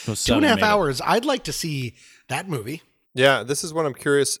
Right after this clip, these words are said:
Speaker 3: I'm curious if there will be a director's cut. I, I'd be really interested to see what additional information there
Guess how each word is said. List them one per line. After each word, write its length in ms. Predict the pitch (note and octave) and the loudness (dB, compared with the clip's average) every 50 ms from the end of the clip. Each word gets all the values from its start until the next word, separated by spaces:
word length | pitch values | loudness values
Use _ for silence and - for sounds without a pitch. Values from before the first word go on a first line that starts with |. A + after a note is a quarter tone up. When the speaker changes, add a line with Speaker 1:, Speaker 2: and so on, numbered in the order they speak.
| _ | _
Speaker 3:
I'm 120 | - A#2+ - | -12 -12 -10
curious 280 | - - D3+ C#3+ - | -6 -4 -4 -2 -2
if 80 | C3+ A#2 | -4 -2
there 120 | B2+ A#2+ | 0 0
will 80 | A2+ G#2 | 0 0
be 120 | F#2+ A2 | -2 -4
a 40 | G2+ | -6
director's 460 | F2+ G2 F#2 F#2+ F#2+ - F#2+ E2+ - | -4 -4 -4 -4 -4 -6 -10 -10 -10
cut. 180 | - - F#2 - E2+ | -10 -10 -12 -10 -10
I, 240 | F#2 F#2+ - - G#2 | -10 -12 -10 -10 -12
I'd 80 | F#2+ F2+ | -12 -10
be 120 | G2 F2+ | -10 -10
really 260 | F2 F#2+ G#2 G2+ G2 | -4 -2 0 0 0
interested 400 | F#2+ F#2 - - - - F2+ - - | -2 -6 -8 -12 -12 -12 -12 -16 -12
to 60 | F2+ | -12
see 140 | - - F#2 | -12 -10 -10
what 240 | E2+ E2+ E2+ - - - | -8 -8 -10 -10 -10 -16
additional 560 | G2+ F2+ G2+ F#2 E2+ - - F#2 F2 E2+ - - | -18 -10 -10 -10 -10 -10 -12 -12 -12 -12 -12 -14
information 540 | G2 E2+ - - F2 E2 E2 - - - | -16 -16 -16 -16 -14 -14 -14 -14 -16 -18
there 240 | - C#2+ C2+ - - | -16 -16 -16 -16 -18